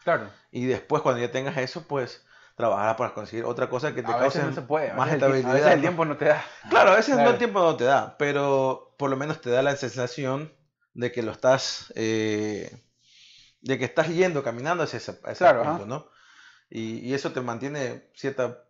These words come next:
Speaker 2: parte tranquilo, ¿no? Digo, no, puede ser así.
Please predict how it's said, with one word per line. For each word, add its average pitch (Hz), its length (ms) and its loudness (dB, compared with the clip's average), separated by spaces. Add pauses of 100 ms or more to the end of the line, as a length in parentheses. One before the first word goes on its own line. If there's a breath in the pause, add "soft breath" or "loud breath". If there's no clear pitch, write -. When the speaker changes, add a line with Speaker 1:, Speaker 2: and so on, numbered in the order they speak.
Speaker 2:
parte 113 200 -6
tranquilo, 107 480 -10
¿no? - 260 -16 (1080 soft breath)
Digo, 160 440 0
no, 117 280 -2
puede 170 220 2
ser 165 160 2
así. 120 340 -2